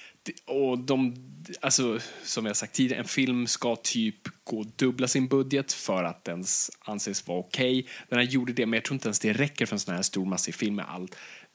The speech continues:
mm, liksom, pressmaterial och allting, ja, promotion och allt sånt där. Det, det, liksom, det funkar. Den här filmen siktade liksom Batman versus Superman på en miljard dollar. Och den var långt ifrån det.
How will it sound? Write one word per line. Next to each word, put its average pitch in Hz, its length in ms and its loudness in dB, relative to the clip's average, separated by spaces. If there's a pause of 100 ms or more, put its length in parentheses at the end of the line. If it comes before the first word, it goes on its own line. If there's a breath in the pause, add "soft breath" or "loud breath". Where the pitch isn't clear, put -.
mm, 82 300 -8 (220)
liksom, 80 520 -8 (100)
pressmaterial 95 760 -4
och 76 320 -12
allting, 107 460 -8 (260)
ja, 107 260 -4
promotion 104 420 0
och 80 60 -2
allt 80 100 -6
sånt 107 140 -2
där. 67 120 -6 (100)
Det, 120 160 6
det, 110 160 2
liksom, 104 240 0
det 107 80 -2
funkar. 98 300 -4
Den 123 160 2
här 135 160 2
filmen 104 440 2
siktade - 520 2
liksom 127 640 4 (480 loud breath)
Batman 123 220 4
versus 110 300 4
Superman 98 300 2
på - 120 0
en 107 200 4
miljard 95 400 4 (520)
dollar. - 400 0 (540)
Och - 320 -2
den 113 160 4
var 98 80 2
långt 110 340 2
ifrån 73 300 -2
det. 69 160 -6